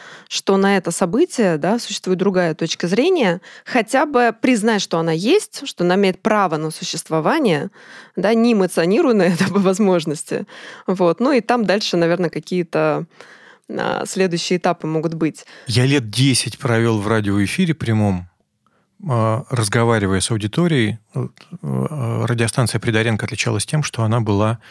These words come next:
Speaker 2: абсолютно интерактивна. У нас даже не было премодерации звонков. То есть люди звонили в студию, мы
Speaker 1: О,
Speaker 2: сами
Speaker 1: кайф.
Speaker 2: принимали звонки, а дальше, ну, как повезет. Кто-то матом заорет, а кто-то какую-то дельную мысль скажет. И вот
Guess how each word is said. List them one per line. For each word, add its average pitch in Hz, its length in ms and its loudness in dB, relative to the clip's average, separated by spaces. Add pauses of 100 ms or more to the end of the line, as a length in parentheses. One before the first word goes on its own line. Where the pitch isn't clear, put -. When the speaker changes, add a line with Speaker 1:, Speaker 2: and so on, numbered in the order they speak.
(200)
Speaker 2:
абсолютно 120 320 0
интерактивна. 110 540 0
У 98 40 0
нас 101 140 0
даже 101 220 0
не 107 100 2
было 101 180 0
премодерации 98 640 0
звонков. 98 420 -2
То - 80 -10
есть - 160 -6
люди 104 260 0 (300)
звонили 107 320 2
в 92 80 -4
студию, 151 300 0
мы - 80 2
Speaker 1:
О, - 20 4
Speaker 2:
сами 156 180 2
Speaker 1:
кайф. 151 380 2
Speaker 2:
принимали 113 460 2
звонки, 120 520 0 (340)
а 117 120 -2
дальше, 123 360 0
ну, 147 160 2
как - 240 -4
повезет. 117 460 -2
Кто-то - 260 -2
матом 131 360 2
заорет, 92 360 0 (800)
а 92 360 -2
кто-то 123 680 0
какую-то 123 320 -4
дельную 117 320 2
мысль 107 300 0
скажет. - 360 -8
И - 40 -6
вот 120 200 -2